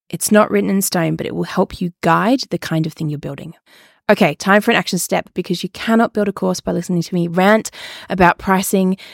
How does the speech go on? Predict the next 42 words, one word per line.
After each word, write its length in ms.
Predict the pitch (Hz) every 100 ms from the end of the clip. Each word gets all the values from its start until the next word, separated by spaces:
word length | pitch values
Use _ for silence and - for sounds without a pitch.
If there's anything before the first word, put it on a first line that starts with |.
| -
and 120 | 175
the 120 | 165
internet. 480 | 190 185 202 190 -
Oh, 280 | - 202 196
I'm 160 | 185 180
sorry, 260 | 190 175
these 160 | 175 170
podcasts 400 | - - 165 -
are 40 |
gonna 140 | 190 190
be 120 | 185
ranty 460 | 180 175 160 175
because 440 | 165 160 160 160 - - - -
I'm 120 | 220 220
feeling 340 | 233 220 185
it 100 | -
this 200 | - -
year. 160 | 170 160
I'm 100 | 160
really 220 | 180 190
feeling 300 | - 180 170
it. 140 | 170 - - - - _ _
I 160 | 233 247
want 240 | 240 247
you 180 | 214 220
to 140 | 202
do 160 | 208 208
what's 240 | 196 -
right 200 | 190 175
for 140 | - 175
you, 460 | 170 190 202 214
what's 260 | 220 170 -
right 160 | - -
for 100 | 185
your 100 | 165
expenses, 460 | - 190 175 185
and 120 | 170
what's 180 | 170 -
right 160 | 170 -
for 60 |
your 120 | - 156
goals. 460 | 156 151 156 -